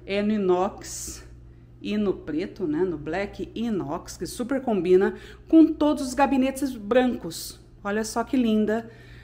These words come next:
essa cozinha, que a gente tem um forno maravilhoso, um forno de parede, né, que a gente chama aqui de parede quente, né, que o seu forno,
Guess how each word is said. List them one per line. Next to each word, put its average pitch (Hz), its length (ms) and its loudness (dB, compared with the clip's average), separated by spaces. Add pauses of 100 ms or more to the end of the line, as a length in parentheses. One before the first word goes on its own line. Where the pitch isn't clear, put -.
(120)
essa 196 240 -4
cozinha, 175 520 -2
que 190 100 -6
a - 20 -2
gente 190 240 -4
tem 214 80 0
um 214 100 6
forno 190 800 0 (1040)
maravilhoso, 170 840 -6
um 170 80 -2
forno 165 440 -6
de 156 160 -12
parede, 196 640 -4
né, 165 140 -2
que 170 100 -12
a - 20 -10
gente 165 240 -8
chama 170 540 -8 (560)
aqui - 160 -10
de 151 100 -12
parede 160 420 -2
quente, 175 560 -2
né, 196 240 4 (640)
que - 80 -10
o 156 160 -10
seu - 240 -6
forno, 175 720 0